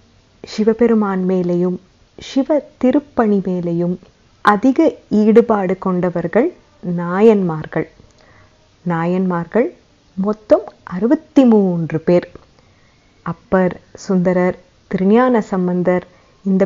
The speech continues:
பேர்லாம் கேள்விப்பட்டிருக்கேளா? அவாள்லாம் நாயன்மார்கள்ல ரொம்ப பிரசித்தி பெற்றவா. இந்த நாயன்மார்கள்ல பூசலார்னு ஒரு நாயன்மார் இருந்தார். அவரோட கதையைத்தான் இன்னைக்கு நம்ம பார்க்க போறோம்.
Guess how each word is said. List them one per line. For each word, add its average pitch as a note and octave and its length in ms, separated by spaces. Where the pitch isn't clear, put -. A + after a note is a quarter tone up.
பேர்லாம் G#3 420
கேள்விப்பட்டிருக்கேளா? G#3 840
அவாள்லாம் G3 640
நாயன்மார்கள்ல F#3+ 960
ரொம்ப B3+ 480
பிரசித்தி F#3+ 480
பெற்றவா. E3 480
இந்த G3+ 300
நாயன்மார்கள்ல F#3+ 1040
பூசலார்னு D#4+ 1000
ஒரு G3 180
நாயன்மார் E3 680
இருந்தார். E3+ 400
அவரோட A#3+ 540
கதையைத்தான் F3 600
இன்னைக்கு A#3+ 420
நம்ம E3+ 280
பார்க்க - 420
போறோம். D#3+ 300